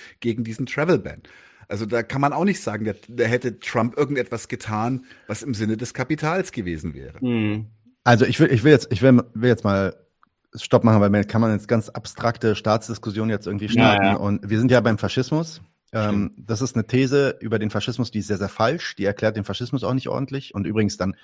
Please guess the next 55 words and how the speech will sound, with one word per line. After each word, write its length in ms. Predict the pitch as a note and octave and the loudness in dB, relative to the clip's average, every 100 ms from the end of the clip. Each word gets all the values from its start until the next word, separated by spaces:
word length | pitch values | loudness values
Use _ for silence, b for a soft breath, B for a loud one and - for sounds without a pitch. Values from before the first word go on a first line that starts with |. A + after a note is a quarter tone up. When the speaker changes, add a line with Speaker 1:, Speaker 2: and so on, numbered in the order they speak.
| B B B - | B B B -6
Speaker 3:
selbst 260 | G2 - | -6 -2
wenn's 220 | G2 A#2 A#2+ | 0 0 0
die 60 | |
Kapitalisten 520 | A2+ - G2 A2 - G#2 | -4 -4 -4 -6 -2 -2
wären, 200 | G#2 G#2 | 0 -2
die 80 | |
dann 140 | G2+ E2+ | -2 -4
irgendwie 220 | G2+ F#2+ | -6 -4
die 80 | F#2 | -4
Nazis 280 | F2+ G#2 - | -2 -4 -8
beauftragt 440 | - G#2 - G2+ | -10 -8 -8 -6
hätten, 220 | A2 A2 - b b b b - | -6 -6 -10 b b b b -4
warum 180 | F#2 F#2+ | 0 4
braucht 220 | A2 - | 4 2
es 100 | - | -4
dann 300 | G#2+ G#2+ G#2 | 0 2 2
überhaupt 320 | G#2+ G#2 G#2 | 2 2 0
Nazis? 480 | F#2+ G2+ - F2+ D#2+ | -2 -2 -4 -8 -4
Warum 140 | F2 | -2
machen 180 | F2+ G#2 | 0 0
die 60 | F#2 | 0
das 180 | F#2 | -2
nicht 140 | G2+ - | -4 -4
mit 100 | F#2 | -4
den 80 | F#2 | -2
Demokraten 520 | F#2+ - F#2+ G2+ E2+ | -4 -2 -2 -2 -4
heute? 280 | F#2 F#2 - | -6 -6 -14
Können 160 | F2 E2+ | -10 -6
sie 60 | |
ja 100 | D#2+ | -4
auch 100 | F2 | -6
machen, 240 | D#2+ D2+ D2+ | -8 -12 -14
wenn 100 | D#2 | -12
die 80 | |
die 100 | D2 | -12
Speaker 1:
Mhm. 60 | E2+ | -8
Speaker 3:
beauftragen. 520 | G2 F2+ - - - | -8 -8 -14 -20 -20
Also 200 | - C2+ | -18 -14
das 160 | F#2 G2 | -12 -12
ist 100 | G#2 | -8
einfach, 360 | G2+ G2 - _ | -4 -4 -6 _
das 160 | G2 | -8
erklärt 420 | - - A2 B2 A#2 | -8 0 4 4 2
einfach 200 | G#2+ G#2+ | -2 0
überhaupt 360 | F#2+ G#2+ - | 2 0 0
nicht 200 | G#2+ - | -6 -4
die 100 | F#2+ | -6
Einzigartigkeit 840 | D#2+ G#2 G#2+ - F2 - - F#2+ | -4 -6 -6 -6 -8 -8 -4 -4
von 120 | - F#2 | -4 -8
dem 80 | |
Faschismus 480 | E2 - C3 - B2 | -8 -8 -6 -4 -4
und 140 | F#2+ - | -6 -8
vom 140 | F#2 | -8
Dritten 220 | G2 - | -8 -10
Reich. 280 | F2 A#2+ | -6 -6